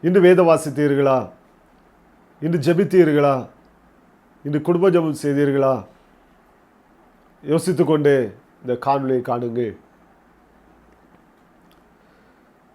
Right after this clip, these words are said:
இன்றைய முக்கிய செய்தி என்கிற இந்த காணொளி மூலமாக உங்களை சந்திப்பதிலே மிக்க மகிழ்ச்சி அடைகிறேன்.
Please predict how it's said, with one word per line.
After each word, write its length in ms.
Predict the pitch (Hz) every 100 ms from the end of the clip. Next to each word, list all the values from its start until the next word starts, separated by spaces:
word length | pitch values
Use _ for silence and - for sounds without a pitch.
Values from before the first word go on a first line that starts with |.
| _
இன்றைய 640 | 160 190 190 175 156 120 - _ _ _
முக்கிய 420 | 156 156 - 233
செய்தி 640 | 208 165 170 160 156 110 - _ _ _ _ _ _ _
என்கிற 380 | 143 151 160 165
இந்த 180 | 156 131
காணொளி 500 | 127 147 156 156 151
மூலமாக 680 | 147 139 131 135 131 143 107 - _ _ _ _ _ _ _ _ -
உங்களை 540 | 156 170 156 135 120 - -
சந்திப்பதிலே 680 | 147 151 147 139 135 131 - -
மிக்க 200 | 139 156
மகிழ்ச்சி 360 | 139 131 123 135
அடைகிறேன். 460 | 123 123 127 107